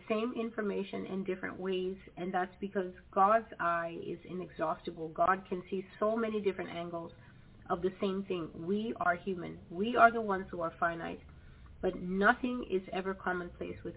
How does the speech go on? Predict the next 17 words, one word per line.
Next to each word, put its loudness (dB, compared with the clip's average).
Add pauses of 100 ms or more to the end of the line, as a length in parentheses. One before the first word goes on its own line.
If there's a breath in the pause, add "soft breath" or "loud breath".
God. 0 (460 loud breath)
And 0
so 2
I'm -2
going -2
back 4
over -2
old -4
ground -2
that 0
I've -6
covered -2 (100)
in -6
multiple 2
prophecies 0 (100)
and -8
concerning 2